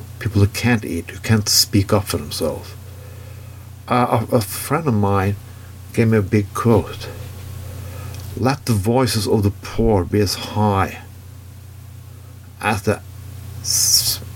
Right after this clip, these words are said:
pathetic behaviors to the rich." Oh, that was a new translation for me, but, but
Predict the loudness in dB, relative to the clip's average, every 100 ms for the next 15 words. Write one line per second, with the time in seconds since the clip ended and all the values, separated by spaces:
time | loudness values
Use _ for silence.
0 | -12 -10 -10 0 2 2 -2 0 2 2
1 | 2 2 4 2 2 -2 -2 0 2 0
2 | 0 -4 0 0 0 -8 0 0 2 0
3 | -2 0 0 4 4 4 0 -2 -2 -4
4 | -6 -10 -10 -10 -10 -10 -10 -10 -10 -12
5 | -12 0 6 6